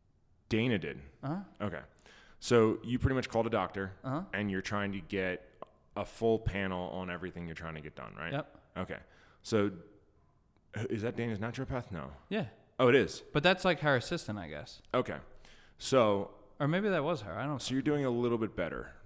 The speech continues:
Speaker 1: than, than I thought you were.
Speaker 2: Okay.
Speaker 1: 'Cause the normal doctor won't pull everything that you wanna see.
Speaker 2: Yeah, yeah, yeah.
Speaker 1: A normal doctor's gonna be like, "You don't need to see your test levels. Fuck
Speaker 2: She
Speaker 1: off."
Speaker 2: just confused the shit out of me.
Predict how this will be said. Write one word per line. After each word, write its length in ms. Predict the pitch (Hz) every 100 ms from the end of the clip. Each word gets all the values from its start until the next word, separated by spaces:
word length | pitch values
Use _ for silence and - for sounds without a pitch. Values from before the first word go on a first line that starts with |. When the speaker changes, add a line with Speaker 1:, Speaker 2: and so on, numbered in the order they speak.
| -
Speaker 1:
than, 280 | 92 82 -
than 240 | - 78 76
I 100 | 80
thought 280 | - 73 -
you 80 | 71
were. 200 | 60 69 - _
Speaker 2:
Okay. 300 | 131 117 104 110 - - -
Speaker 1:
'Cause 80 | 120
the 80 |
normal 240 | 131 156 151
doctor 320 | 123 110 117
won't 300 | 104 110 -
pull 260 | - 107 -
everything 440 | 95 98 90 92
that 40 | 78
you 120 | 87
wanna 180 | 82 76
see. 200 | - - - -
Speaker 2:
Yeah, 120 | 135
yeah, 160 | 127 120
yeah. 60 | 113 - -
Speaker 1:
A 60 | 104
normal 200 | 117 110
doctor's 360 | 104 95 98
gonna 100 | 85
be 60 | 87
like, 120 | 90
"You 40 | 123
don't 120 | 120
need 80 | 87
to 60 |
see 120 | 73 69
your 60 |
test 260 | - 64 -
levels. 220 | 78 87
Fuck 160 | - 98
Speaker 2:
She 160 | 226
Speaker 1:
off." 40 | 233
Speaker 2:
just 160 | 156
confused 360 | 139 123 170 160
the 60 |
shit 200 | 156 190
out 100 | 143
of 60 | 104
me. 140 | 104